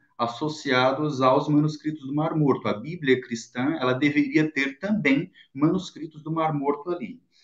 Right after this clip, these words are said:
Enfim, se nós pegarmos também os primeiros, é, articulistas que vão escrever sobre os manuscritos do Mar Morto aqui no Brasil, eles vão usar os manuscritos pra glorificar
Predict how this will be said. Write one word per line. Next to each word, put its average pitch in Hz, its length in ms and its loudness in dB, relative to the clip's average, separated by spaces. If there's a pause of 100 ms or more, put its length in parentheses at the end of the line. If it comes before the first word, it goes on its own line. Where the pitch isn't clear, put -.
(920)
Enfim, 127 600 0 (720)
se - 140 -2
nós 170 180 4
pegarmos 131 500 4
também 117 360 2
os - 100 -4
primeiros, 123 880 2 (100)
é, 104 300 -6
articulistas 117 1300 -4 (380)
que 113 160 0
vão 117 220 2
escrever 110 800 0
sobre 120 320 0
os 107 120 -2
manuscritos 110 540 -4
do 107 80 -4
Mar 110 240 0
Morto 113 280 -2
aqui 113 160 -6
no 110 100 -4
Brasil, 107 360 -4
eles 151 240 -6
vão 139 260 -4
usar 113 360 0
os 113 140 -2
manuscritos - 600 -8
pra 147 140 0
glorificar 147 1040 0